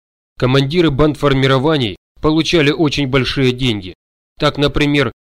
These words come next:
руководитель террористической акции в городе Кизляре в Дагестане, январь тысяча девятьсот девяносто шестого года, зять Дудаева, бывший член чеченского обкома В Л К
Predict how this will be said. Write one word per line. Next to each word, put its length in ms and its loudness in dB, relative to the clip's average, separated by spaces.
руководитель 720 0
террористической 920 -4
акции 380 -2
в 80 -2
городе 360 0
Кизляре 600 0
в 140 -8
Дагестане, 720 -2
январь 500 0
тысяча 400 -4
девятьсот 520 -2
девяносто 500 -2
шестого 520 -2
года, 380 -2
зять 340 0
Дудаева, 580 0
бывший 380 -2
член 300 0
чеченского 720 -2
обкома 480 0
В 100 0
Л 180 2
К 80 -8